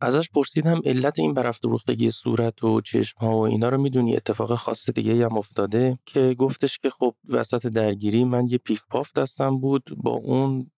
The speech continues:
به شدت به صورتش زدم، به چشماش زدم و بعد این ضربه رو به گردنش زدم. خب برای اینکه یه مقدار اطلاعات پیش خودم جمع جور بشه، گفتم پس اتفاق دیگه این نیفتاده، شما بدون اینکه قصد قبلی داشته باشی از روی عصبانیت با پیف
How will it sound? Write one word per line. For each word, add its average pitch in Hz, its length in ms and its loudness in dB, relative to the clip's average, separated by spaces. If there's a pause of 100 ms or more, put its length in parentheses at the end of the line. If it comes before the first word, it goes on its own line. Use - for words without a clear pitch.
به 123 120 0
شدت - 480 -2
به 123 100 0
صورتش 113 600 -2
زدم، 117 380 0
به 110 140 -4
چشماش - 480 -2
زدم 123 380 -2
و 104 100 0
بعد 110 360 -2
این 95 320 -6
ضربه 90 360 0
رو 92 80 0
به 90 100 0
گردنش 92 500 -4
زدم. - 260 -8
خب 131 60 0
برای 143 180 0
اینکه 160 180 0
یه 170 60 6
مقدار 135 220 2
اطلاعات 120 360 0
پیش 117 140 -6
خودم 117 280 -2
جمع 110 240 0
جور 110 180 0
بشه، 135 480 0
گفتم 143 240 0
پس 131 220 -2
اتفاق 117 400 0
دیگه 113 200 0
این 127 200 4
نیفتاده، 95 500 0
شما 113 380 0
بدون 117 320 0
اینکه 107 220 0
قصد 104 300 -2
قبلی 101 360 -2
داشته 101 280 -2
باشی 127 500 0
از 107 180 -2
روی 110 140 4
عصبانیت 104 920 0
با 113 100 -2
پیف 107 260 -2